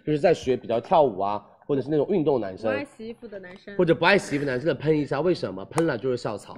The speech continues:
Speaker 2: 也
Speaker 1: 就身上的味道巨干净，而不是那种你知道汗味、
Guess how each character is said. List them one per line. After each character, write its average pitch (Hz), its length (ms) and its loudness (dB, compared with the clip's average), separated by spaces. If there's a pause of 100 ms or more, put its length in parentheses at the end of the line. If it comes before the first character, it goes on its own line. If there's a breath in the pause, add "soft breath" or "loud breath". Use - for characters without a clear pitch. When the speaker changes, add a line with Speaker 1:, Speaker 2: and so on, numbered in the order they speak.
Speaker 2:
也 - 100 -18 (320)
Speaker 1:
就 156 100 -6
身 196 160 6
上 202 100 4
的 196 80 6
味 196 60 6
道 180 100 4
巨 175 280 -6
干 113 240 -4
净， 117 220 -6
而 151 100 4
不 135 160 -10
是 170 120 -6
那 185 120 6
种 139 140 -2
你 107 80 -4
知 104 120 -4
道 110 260 -6 (680 soft breath)
汗 151 400 2
味、 131 240 6